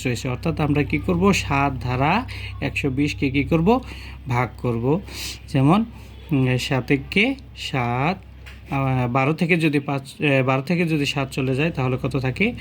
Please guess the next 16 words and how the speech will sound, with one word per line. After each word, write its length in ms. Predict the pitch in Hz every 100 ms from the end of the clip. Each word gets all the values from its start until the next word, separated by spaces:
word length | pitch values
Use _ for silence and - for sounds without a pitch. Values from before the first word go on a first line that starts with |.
| - -
পাঁচ। 260 | 143 120 104 - - - - - - -
সাত 240 | - 160 160
ধারা 220 | 170 175
পাঁচকে 300 | 160 147 156
ভাগ 180 | 131 131
করা 200 | 143 139
যাবে 220 | 147 147
না, 80 | 190
এই 120 | 208 135
শূন্যটা 440 | 156 143 131 165 233 196
কেটে 240 | - 156 151
নিয়ে 160 | 139
আসলাম। 340 | 127 - - 120
সাত 240 | 117 143 139
সাতে 260 | 151 139 156
কত? 220 | 160 -